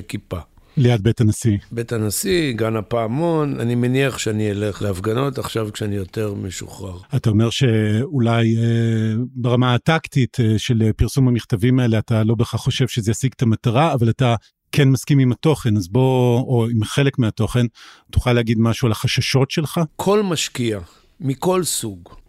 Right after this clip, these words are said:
Speaker 1: גם ב-, בתעשייה מסורתית וגם בתעשיית הייטק וגם בנדל"ן, מחפש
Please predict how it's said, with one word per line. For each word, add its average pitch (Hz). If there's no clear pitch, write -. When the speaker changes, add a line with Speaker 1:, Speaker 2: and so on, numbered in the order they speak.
Speaker 1:
גם 147
ב-, 143
בתעשייה 127
מסורתית 107
וגם 110
בתעשיית 120
הייטק 101
וגם 113
בנדל"ן, 113
מחפש 165